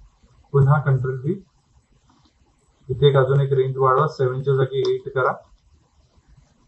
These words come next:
Again क्लिक. So इथे सेव्हन काढून मी ट्वेंटी करतो, ठीक आहे.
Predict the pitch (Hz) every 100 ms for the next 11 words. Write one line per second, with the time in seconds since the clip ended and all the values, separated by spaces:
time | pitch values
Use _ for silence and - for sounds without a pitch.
0 | _ _ _ _ - - - - _ _
1 | _ _ _ _ _ _ _ _ - -
2 | 131 139 135 143 - _ _ _ _ _
3 | _ - _ _ _ - - 139 - 147
4 | - 135 139 143 143 139 143 147 - 135
5 | 123 123 143 120 104 143 - - _ _
6 | _ _ _ _ - 135 202